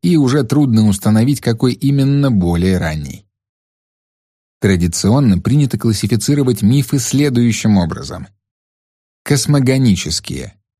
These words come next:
рассказывающие о возникновении Солнца, Луны, звёзд и другом. Антропологические мифы о происхождении человека. Этиологические — о происхождении отдельных вещей или явлений,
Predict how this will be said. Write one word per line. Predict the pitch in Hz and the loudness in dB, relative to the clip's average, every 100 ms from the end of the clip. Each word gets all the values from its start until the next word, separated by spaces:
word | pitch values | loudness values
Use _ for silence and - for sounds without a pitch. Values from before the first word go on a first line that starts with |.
| - | -6
рассказывающие | 104 104 - 185 160 139 127 110 120 117 | -2 -2 0 0 2 2 0 0 0 0
о | 110 | 0
возникновении | 107 98 110 101 110 123 127 104 | 0 2 2 2 2 2 4 2
Солнца, | 90 - 160 170 147 147 143 | 2 0 0 0 0 -2 -2
Луны, | 107 98 90 87 131 151 | 0 2 2 2 2 0
звёзд | 107 98 104 107 151 135 - | -2 -2 0 2 0 -2 -4
и | 123 | -2
другом. | 104 104 92 78 - _ _ _ _ _ _ _ - | 0 0 0 -2 -6 _ _ _ _ _ _ _ 0
Антропологические | 113 107 101 101 95 87 71 - 82 - 113 120 | 0 2 0 2 0 0 -4 -6 -8 -4 0 0
мифы | 135 139 151 147 _ _ _ | 0 0 -2 -6 _ _ _
о | 151 | -4
происхождении | 139 127 113 - 135 98 92 90 87 | 0 0 0 0 0 2 2 2 0
человека. | - 98 90 82 69 - - _ _ _ _ _ _ - | 0 0 0 -2 -6 -12 -16 _ _ _ _ _ _ -2
Этиологические — | 160 - 104 92 85 80 78 - 98 - 139 160 - _ - | 0 2 2 2 0 -2 -4 -4 -6 -2 -2 -2 -4 _ -6
о | 123 | -2
происхождении | 123 113 - 110 113 123 117 117 | 0 0 0 0 2 2 2 2
отдельных | 123 113 98 117 92 87 90 | 0 2 2 2 2 0 -2
вещей | 90 101 98 131 143 | 0 0 0 0 -2
или | 120 120 104 | 0 2 2
явлений, | 92 98 87 113 151 139 | 2 2 2 2 2 0